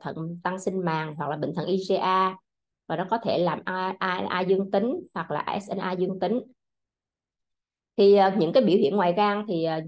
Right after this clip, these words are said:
thông thường là những cái biểu hiện ngoài gan họ sẽ chỉ định điều trị, à, bất chấp, ừm, tải lượng virus là bao nhiêu thì họ cũng có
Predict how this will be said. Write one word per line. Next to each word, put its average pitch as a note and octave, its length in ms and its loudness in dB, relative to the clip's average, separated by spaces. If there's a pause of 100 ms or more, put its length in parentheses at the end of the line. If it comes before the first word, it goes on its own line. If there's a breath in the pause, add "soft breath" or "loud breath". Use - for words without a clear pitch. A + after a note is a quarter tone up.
thông G#3 240 0
thường F3+ 160 2
là D#3 80 2
những D3+ 160 -6
cái A#3 60 -4
biểu D#3+ 120 -4
hiện D#3+ 100 -6
ngoài E3 120 -4
gan F#3 180 -2
họ D3 120 -6
sẽ D3+ 240 -6
chỉ D#3+ 100 -4
định E3 160 -2
điều E3 120 0
trị, C#3+ 440 -6 (440)
à, D#3 180 0
bất G3+ 140 2 (120)
chấp, C4+ 120 4 (380)
ừm, D#3+ 380 -8
tải D3+ 140 0
lượng E3 160 2
virus F#3+ 200 2
là E3+ 80 -4
bao F3+ 140 -2
nhiêu F#3+ 260 0
thì E3+ 80 -2
họ C#3+ 200 -4
cũng - 120 -10
có G#3 140 -2